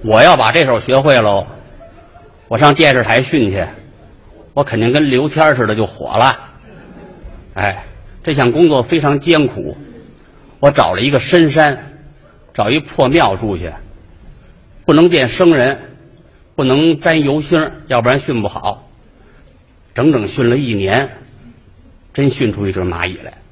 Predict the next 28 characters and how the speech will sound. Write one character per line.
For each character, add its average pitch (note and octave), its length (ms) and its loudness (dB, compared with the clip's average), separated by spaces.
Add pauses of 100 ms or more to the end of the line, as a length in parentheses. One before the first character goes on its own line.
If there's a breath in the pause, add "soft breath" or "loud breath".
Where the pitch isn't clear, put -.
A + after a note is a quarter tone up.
(760)
真 F3 120 6
的， A#2+ 100 4 (540)
一 E3+ 140 0
放 C3+ 260 0
音 F#3 240 4
乐， C3 220 0 (680)
他 D#3 100 -6
就 C#3 140 0
跟 D#3+ 200 -2
着 D#3 80 2
那 D3 120 2
儿 A#2 60 0 (120)
跳 A#2 240 -4
disco。 C3 460 -2 (1400)
高 A#2+ 180 2
兴， B2+ 160 -2 (140)
带 A#2+ 160 2
着 G#2 80 -6
蚂 A2 240 0
蚁 F#2 140 -8
进 A#2 180 -2
城， B2 220 -2 (1000)
先 C3 200 -2
找 G2 140 0
个 A#2 80 0
饭 A#2 200 0
馆 - 140 -6
儿。 G#2 160 -2